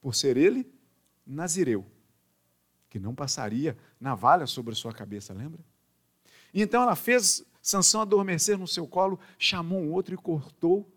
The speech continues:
as suas tranças, os seus cabelos. E finalmente disse: "Olha, perdeu a sua força." E verdadeiramente Sansão tinha perdido a sua força. Ao ter o seu cabelo cortado, guarda isso aí.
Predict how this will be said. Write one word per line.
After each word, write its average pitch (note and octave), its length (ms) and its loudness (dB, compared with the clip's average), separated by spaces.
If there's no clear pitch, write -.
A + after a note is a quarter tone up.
as D3 120 -10
suas - 340 -6
tranças, - 1000 -10
os - 140 -18
seus C#3 180 -10
cabelos. F#2 680 -14
E C3 60 -8
finalmente D3 460 2
disse: C3+ 320 -2
"Olha, B2 220 -2
perdeu D3 420 -6
a C#3 40 -10
sua C3 180 -12
força." A#2+ 420 -12
E D3+ 80 0
verdadeiramente C3+ 880 -2
Sansão D3+ 440 -2
tinha D3 200 -4
perdido G#2+ 420 -8
a - 20 -8
sua F#2+ 180 -18
força. - 460 -20
Ao A#2 100 -6
ter A#2 320 -2
o A2+ 60 -18
seu A#2+ 220 -10
cabelo A#2+ 440 -2
cortado, G2+ 500 -8
guarda F3 320 -8
isso - 180 -14
aí. G#2 200 -8